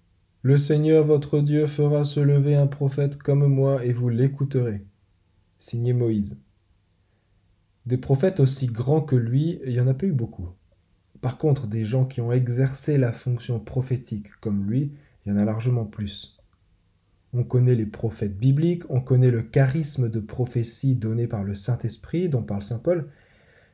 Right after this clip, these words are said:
mais il y a aussi la prophétie ordinaire qu'on peut avoir du... tendance à oublier. Prophète vient du grec qui signifie littéralement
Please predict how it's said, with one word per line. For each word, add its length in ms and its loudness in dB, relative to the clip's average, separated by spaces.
mais 80 6
il 40 8
y 40 8
a 40 8
aussi 180 2
la 100 4
prophétie 680 0
ordinaire 600 0
qu'on 140 -8
peut 160 -4
avoir 260 -2
du... 180 -10
tendance 360 -2
à 60 -4
oublier. 380 -6
Prophète 600 -2
vient 340 -2
du 200 -2
grec 640 -8
qui 120 -8
signifie 560 0
littéralement 840 0